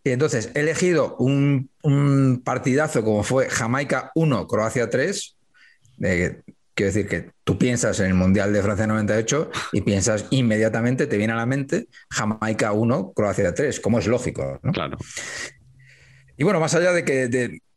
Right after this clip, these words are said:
Speaker 1: igual, mm, no, no tendría por qué explicarme más, pero me voy a explicar. Eh,
Speaker 2: <laughs>
Speaker 1: básicamente es porque aquí hay un momento dado en el cual hacen ahí como, hay como una falta, un libre indirecto en una esquina, ¿no?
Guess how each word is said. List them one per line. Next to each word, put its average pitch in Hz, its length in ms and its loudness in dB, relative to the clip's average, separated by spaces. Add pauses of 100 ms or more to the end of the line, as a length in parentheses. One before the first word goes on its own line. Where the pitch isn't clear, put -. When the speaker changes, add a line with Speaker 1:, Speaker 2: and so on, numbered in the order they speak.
(260)
Speaker 1:
igual, 151 360 0
mm, 117 680 0 (100)
no, 143 100 2
no 147 280 0
tendría 185 280 0
por 160 80 0
qué 156 60 2
explicarme 139 340 0
más, 180 200 0
pero 113 160 0
me 110 80 4
voy 113 100 4
a 120 40 2
explicar. 113 500 -2
Eh, 107 300 2
Speaker 2:
<laughs> - 300 -2
Speaker 1:
básicamente 180 600 2
es - 120 -4 (200)
porque 143 400 0
aquí 123 420 -2 (300)
hay 127 160 0
un 147 100 2
momento 156 280 2
dado 170 260 0 (220)
en 113 100 0
el 110 100 0
cual 135 420 0
hacen 120 300 -2
ahí 151 240 0
como, 135 340 2
hay 135 120 2
como 156 120 2
una 147 120 4
falta, 143 440 0
un 131 140 2
libre 147 160 4
indirecto 143 440 0
en 104 220 4
una 131 140 2
esquina, 160 440 0
¿no? 202 180 0